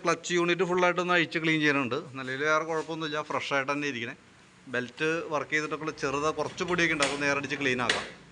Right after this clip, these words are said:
അതേപോലെ കമ്പനി, ഏ, ബെൽറ്റാണ് നമ്മൾ കിടക്കുന്നത്, കമ്പനി ബെൽറ്റ് തന്നെയാണ്,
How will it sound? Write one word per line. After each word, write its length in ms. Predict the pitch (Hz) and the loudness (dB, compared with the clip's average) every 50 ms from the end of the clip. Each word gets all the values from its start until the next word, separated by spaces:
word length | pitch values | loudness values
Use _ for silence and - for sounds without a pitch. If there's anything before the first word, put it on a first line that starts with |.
| - - - - - - - - - - 143 | -20 -20 -20 -20 -20 -4 -2 -2 -2 0 2
അതേപോലെ 300 | 135 139 139 143 147 147 143 143 139 143 | 2 2 4 4 4 4 4 4 2 0
കമ്പനി, 340 | 143 139 139 139 139 147 151 151 151 147 143 - - - - - - - 92 | -2 -2 -2 -2 -2 0 0 0 -2 -2 -4 -4 -6 -6 -10 -16 -18 -16 -14
ഏ, 60 | - 147 143 143 143 135 | -12 -10 -10 -10 -2 0
ബെൽറ്റാണ് 300 | 131 131 127 131 151 147 147 143 | 0 0 2 0 0 0 0 0
നമ്മൾ 140 | 143 147 143 143 | -2 -4 -2 0
കിടക്കുന്നത്, 360 | 139 120 113 117 127 135 143 147 | 0 0 0 -2 -2 -4 -4 -4
കമ്പനി 200 | 147 147 143 147 147 | -4 -4 -2 -2 -2
ബെൽറ്റ് 180 | 147 139 135 143 | -4 -4 -4 -4
തന്നെയാണ്, 280 | 147 143 131 113 120 | -2 -2 -2 -2 -2